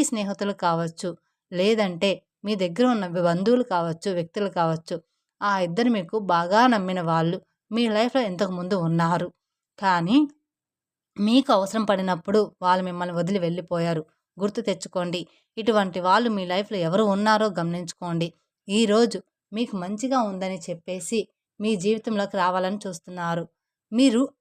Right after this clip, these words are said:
ఆర్థిక పరంగా బాగా సెటిల్ అయ్యారని చెప్పేసి తిరిగి వాళ్ళు మీ దగ్గరికి రాబోతున్నారు. అయితే మీరు ఏ మాత్రం కూడా వాళ్ళ మీద కనికరం, జాలి అనేది చూపించవద్దు. ఇటువంటి పరిస్థితుల్లో మీరు మళ్ళీ వారిని చేరదీశారు అంటే మాత్రం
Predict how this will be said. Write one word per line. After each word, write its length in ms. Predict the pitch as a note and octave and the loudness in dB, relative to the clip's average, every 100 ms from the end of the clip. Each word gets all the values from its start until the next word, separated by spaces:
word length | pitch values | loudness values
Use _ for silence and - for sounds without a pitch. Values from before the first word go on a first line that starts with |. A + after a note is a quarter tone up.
| - F3 | -6 -2
ఆర్థిక 340 | G3 B3 B3 | 0 0 -2
పరంగా 360 | G#3+ G3 G3+ G3+ | -2 -2 0 0
బాగా 280 | E3+ F3 F3 | 0 -4 -6
సెటిల్ 320 | F3+ F3 A3+ | -10 -8 -4
అయ్యారని 300 | A3+ A3 F#3 | -2 -2 -4
చెప్పేసి 520 | F3+ E3+ G3+ G3 C#4+ C#4 _ _ _ - | -8 -8 -10 -4 -2 -2 _ _ _ -2
తిరిగి 260 | D4 E4 | 0 2
వాళ్ళు 280 | C4 F#3+ G3 | 4 2 0
మీ 140 | F#3 F3 | -6 -6
దగ్గరికి 360 | E3+ - - | -6 -8 -8
రాబోతున్నారు. 800 | E3+ E3 E3 F3 E3+ E3+ E3 D#3+ - _ _ _ | -4 -2 -2 -4 -6 -4 -2 -4 -6 _ _ _
అయితే 360 | F3+ F3+ - C#4 C#4 _ _ G3 | -10 -8 -4 -4 -4 _ _ -4
మీరు 380 | G#3 C#4+ D4+ G#3+ - | 2 4 2 -2 -6
ఏ 140 | F3+ G#3 | 0 2
మాత్రం 420 | A#3 G3+ A3+ C4 B3+ | 2 0 0 0 0
కూడా 220 | G3 F#3+ | 0 0
వాళ్ళ 240 | F#3+ F3 F3+ | 2 0 0
మీద 220 | F3+ G3 - | -2 -4 -4
కనికరం, 480 | F#3 G3 A3 G#3+ G3+ | -4 -4 -4 -2 -2
జాలి 440 | E3 F3 F3+ F#3 - | -2 -2 0 0 -4
అనేది 300 | F3 F3 F3 | -6 -4 -4
చూపించవద్దు. 800 | G3+ F#3+ F3+ F#3 E3 F3+ E3+ D#3+ F3 - _ _ _ A#3 | -6 -10 -6 -6 -4 -4 -4 -4 -6 -6 _ _ _ -8
ఇటువంటి 400 | A#3 D4 D4 C4+ | -2 4 4 4
పరిస్థితుల్లో 560 | A3+ B3+ C4+ C4+ C4 | 2 0 -2 0 0
మీరు 260 | G3+ G3+ G3 | 0 -2 -4
మళ్ళీ 440 | F#3 F#3+ C4 E4 C#4 A#3 _ _ F3+ | -2 2 4 4 2 -4 _ _ 0
వారిని 380 | F#3 F#3+ F#3 G#3 | 2 2 0 -4
చేరదీశారు 880 | G#3 F#3+ G#3+ G3 F#3+ G#3+ F#3+ G3 - | 0 0 2 -2 -4 -2 0 0 -4
అంటే 300 | F3+ E3+ - F3+ F3 | -8 -8 -6 -6 -4
మాత్రం 440 | F3+ F#3+ A3+ | -4 -6 -4